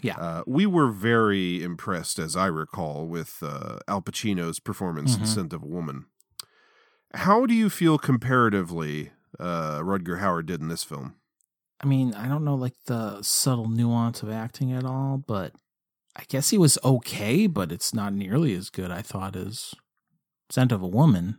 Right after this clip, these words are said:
Speaker 1: But
Speaker 2: Yeah. I mean, it's a sim-, it's, it's,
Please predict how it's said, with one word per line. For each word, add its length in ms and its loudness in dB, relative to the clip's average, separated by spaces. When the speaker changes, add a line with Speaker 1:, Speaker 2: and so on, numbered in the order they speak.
Speaker 1:
But 160 -2
Speaker 2:
Yeah. 180 -2
I 60 4
mean, 140 8
it's 120 2
a 40 2
sim-, 320 2
it's, 180 2
it's, 320 0